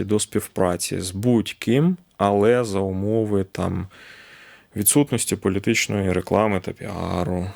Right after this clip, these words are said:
да, відсутності просування чиїхось конкретних інтересів. У нас є конкретна мета. Це навчання населення, підготовка населення, там, до виживання. Тому що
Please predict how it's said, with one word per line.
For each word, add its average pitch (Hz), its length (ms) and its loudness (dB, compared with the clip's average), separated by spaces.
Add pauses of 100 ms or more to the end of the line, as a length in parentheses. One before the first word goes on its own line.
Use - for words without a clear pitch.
(140)
да, 123 360 0
відсутності 123 600 0
просування 104 560 0
чиїхось 101 440 0
конкретних 98 600 0
інтересів. - 600 -6 (420)
У 107 40 2
нас 143 200 2
є 123 60 0
конкретна 107 480 -2
мета. 101 440 -4
Це - 220 -2
навчання 107 600 0 (140)
населення, - 520 0 (440)
підготовка 113 480 0
населення, 104 520 0 (140)
там, 90 220 -6
до 107 180 2
виживання. 101 520 -4 (520)
Тому 113 200 2
що 107 380 2